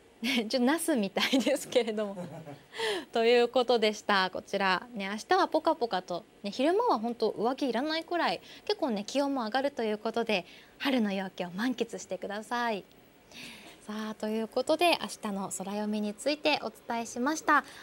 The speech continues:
明日もですね、皆さんと一緒に空の変化を追っていきたいと思いますので、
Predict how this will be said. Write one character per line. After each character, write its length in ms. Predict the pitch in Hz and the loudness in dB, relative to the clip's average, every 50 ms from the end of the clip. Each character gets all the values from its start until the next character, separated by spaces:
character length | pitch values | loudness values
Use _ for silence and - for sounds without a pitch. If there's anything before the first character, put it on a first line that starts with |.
| - | -6
明 240 | - 247 - - 370 | -6 -6 0 0 2
日 60 | 392 | 2
も 80 | 403 370 | 2 2
で 100 | 294 277 | 0 0
す 100 | - - | -2 -2
ね、 200 | 247 240 240 233 | -2 -2 -2 -2
皆 200 | 220 214 220 214 | -2 -4 -4 -6
さ 140 | - 226 208 | -6 -8 -10
ん 60 | 190 | -8
と 100 | - 185 | -6 -8
一 100 | 185 - | -8 -6
緒 120 | - 254 | -4 -4
に 160 | 254 247 247 233 | -4 -4 -6 -6
空 240 | - 262 240 233 | -8 -8 -6 -6
の 100 | 208 185 | -6 -8
変 220 | 175 - 247 302 311 | -8 -8 -8 -8 -6
化 180 | - 359 330 | -2 0 0
を 100 | 285 226 220 | 0 0 -4
追 20 | |
っ 40 | - | -8
て 120 | - 220 | -10 -12
い 40 | 208 | -12
き 80 | - - | -12 -10
た 120 | - 254 | -8 -8
い 60 | 262 | -8
と 100 | - - | -6 -6
思 120 | 226 220 247 277 | -6 -6 -4 -4
い 40 | |
ま 140 | 294 320 330 | -4 -6 -6
す 80 | - 349 | -6 -4
の 140 | 330 302 277 | -4 -2 2
で、 200 | 269 254 226 | 2 2 2